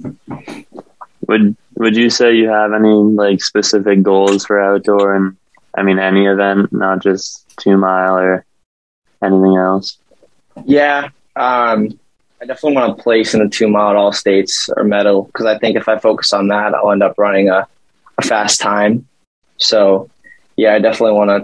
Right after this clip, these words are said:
Speaker 2: try and place at All States in the two mile. And then, I mean, my school record's, like, nine sixteen, so I think that's a,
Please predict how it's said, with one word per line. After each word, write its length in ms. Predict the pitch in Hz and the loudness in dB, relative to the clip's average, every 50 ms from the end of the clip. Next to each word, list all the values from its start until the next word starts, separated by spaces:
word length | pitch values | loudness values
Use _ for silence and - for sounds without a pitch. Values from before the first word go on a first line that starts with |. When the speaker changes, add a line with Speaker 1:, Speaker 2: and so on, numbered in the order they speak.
| - - | -6 -8
Speaker 2:
try 200 | - 113 107 101 | -6 -4 -2 -2
and 120 | 92 101 | -2 -2
place 320 | - - 101 101 104 - | 0 0 0 0 0 0
at 60 | 101 98 | 0 0
All 180 | 95 95 104 | 2 0 0
States 720 | - - - 104 104 104 101 101 - - - - - - _ _ _ _ | -4 -4 -2 0 0 0 0 -2 -4 -6 -6 -6 -8 -12 _ _ _ _
in 120 | - 110 104 | 0 0 0
the 60 | 101 | 0
two 200 | - - 117 110 | 0 0 0 2
mile. 540 | 104 104 101 104 104 101 101 104 101 101 - _ _ _ _ - | 2 2 0 0 0 0 0 0 -2 -4 -10 _ _ _ _ -2
And 140 | 104 107 107 | -2 0 0
then, 420 | 104 104 104 101 101 101 101 - _ _ _ _ _ _ _ _ _ _ _ _ _ - | 0 0 2 2 2 2 0 -2 _ _ _ _ _ _ _ _ _ _ _ _ _ -2
I 80 | 117 | 0
mean, 160 | 127 127 123 | 0 2 2
my 120 | 120 120 117 | 2 0 0
school 280 | - - - 131 123 | -2 0 0 2 2
record's, 400 | 113 113 110 110 - 104 101 98 | 4 2 2 0 0 -2 0 0
like, 280 | 107 104 98 95 92 - _ _ _ - | 0 0 0 0 -2 -4 _ _ _ -2
nine 320 | 110 107 104 101 104 101 | -2 0 0 -2 -2 -2
sixteen, 560 | - - 95 - - - 90 95 95 90 90 92 | -2 -4 -4 -4 -4 -2 0 2 2 2 2 0
so 160 | - - 90 | 0 0 0
I 80 | 87 | -2
think 220 | 90 - 90 90 - | 0 -2 -2 -2 -2
that's 220 | 98 95 92 - | -4 -4 -2 -2
a, 200 | 90 85 - - | -2 -2 -2 -6